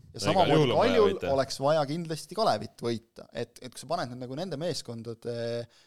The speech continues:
Speaker 1: noh, neil kahel on selgelt kõige rohkem tõestada.
Speaker 2: Mhm.
Speaker 1: Flora Levadia võib minna niipidi, naapidi, noh, see,
Speaker 2: See ei
Speaker 1: ma arvan,
Speaker 2: määra suurt
Speaker 1: see,
Speaker 2: midagi.
Speaker 1: see ei ole veel otsustav.
Speaker 2: Jaa.
Speaker 1: Kuigi Flora siis, noh, läheks Levadiale eest ära natuke rohkem, eks ole, aga,
Speaker 2: Ja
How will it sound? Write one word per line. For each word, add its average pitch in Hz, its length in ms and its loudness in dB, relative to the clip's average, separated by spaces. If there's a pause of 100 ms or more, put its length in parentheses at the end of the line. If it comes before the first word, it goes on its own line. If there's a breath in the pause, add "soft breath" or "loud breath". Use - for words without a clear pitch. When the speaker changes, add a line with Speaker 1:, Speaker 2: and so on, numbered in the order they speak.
(140 soft breath)
Speaker 1:
noh, 131 140 -12
neil 185 100 0
kahel 143 300 0
on - 20 -12
selgelt 139 300 -6
kõige 127 160 -6
rohkem 117 240 -10
tõestada. - 400 -8
Speaker 2:
Mhm. 123 380 -8
Speaker 1:
Flora 180 260 4
Levadia 151 320 0
võib 135 160 -4
minna 151 160 -8
niipidi, 143 400 -8
naapidi, 127 480 -2
noh, 139 160 -6
see, 135 480 -4
Speaker 2:
See 143 320 -12
ei 165 80 -4
Speaker 1:
ma 160 80 6
arvan, 196 140 2
Speaker 2:
määra 104 120 -2
suurt 143 220 -2
Speaker 1:
see, 147 140 0
Speaker 2:
midagi. 143 100 4
Speaker 1:
see 190 80 6
ei 202 80 6
ole 151 120 8
veel 156 200 4
otsustav. 101 380 -4
Speaker 2:
Jaa. - 140 -14 (240)
Speaker 1:
Kuigi 170 400 2
Flora 143 320 4
siis, 123 220 -12
noh, 120 120 -8
läheks 131 280 -6
Levadiale 131 380 0
eest - 200 -6
ära 247 160 2
natuke 131 320 -2
rohkem, 127 400 -6
eks - 160 -18
ole, 123 160 -4
aga, 123 260 0
Speaker 2:
Ja 107 100 -6